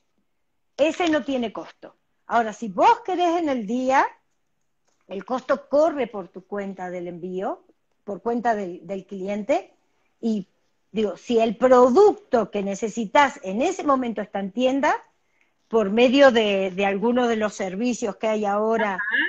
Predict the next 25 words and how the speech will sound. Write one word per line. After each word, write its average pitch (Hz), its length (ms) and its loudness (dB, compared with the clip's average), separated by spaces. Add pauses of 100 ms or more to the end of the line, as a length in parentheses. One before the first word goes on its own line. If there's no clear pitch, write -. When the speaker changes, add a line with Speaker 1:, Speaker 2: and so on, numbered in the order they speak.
Speaker 1:
de 220 180 -4
entrega, 294 600 2 (600)
eh, 170 1080 -6 (340)
llegan 240 300 0
al, 196 300 -6
al 196 200 -8
domicilio. 175 640 -10 (680)
Y 202 180 0
es, 240 160 -2
pero 233 240 0
eso 320 320 2
sí, - 280 -8 (200)
el, 170 180 -14
eh, 160 280 -14
o 190 80 -12
sea, 214 160 -6
la 208 120 -6
entrega 294 420 2
sí 294 200 0
la 302 140 4
tiene 254 240 -2
que 220 80 -2
pagar 196 240 -6
el 190 140 -10
cliente. 143 480 -14